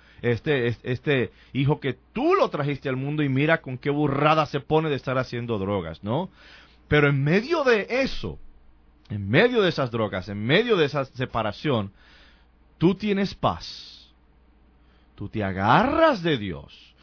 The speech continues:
tú te centras en Cristo y dices, "Sí,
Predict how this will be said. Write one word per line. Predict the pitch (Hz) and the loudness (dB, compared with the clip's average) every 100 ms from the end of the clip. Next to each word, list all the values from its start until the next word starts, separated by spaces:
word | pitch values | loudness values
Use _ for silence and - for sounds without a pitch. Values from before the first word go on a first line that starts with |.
| - | -16
tú | - | -14
te | - 101 | -10 -10
centras | - 117 247 - 302 277 | 0 2 2 0 2 2
en | 254 190 | 2 -2
Cristo | - 156 127 - 120 | 0 0 0 -4 -4
y | 127 | -2
dices, | 120 120 113 110 90 - _ _ | -2 -2 -2 -4 -4 -6 _ _
"Sí, | - - 160 202 | -18 -2 -2 -2